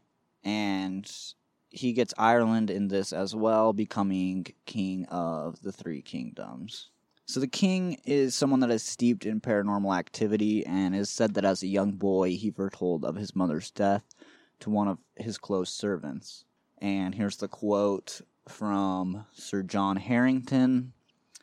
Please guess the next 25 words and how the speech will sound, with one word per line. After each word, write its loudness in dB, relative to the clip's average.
"His 0
Highness 2
told 6
me 8
her 2
death 4
was -2
visible -2
in -4
Scotland 2
before 0
it -2
did -2
really 0
happen, -6
being, 4
as -2
he 2
said, 2
spoken 0
of 2
in -2
secret 0
by 0
those 0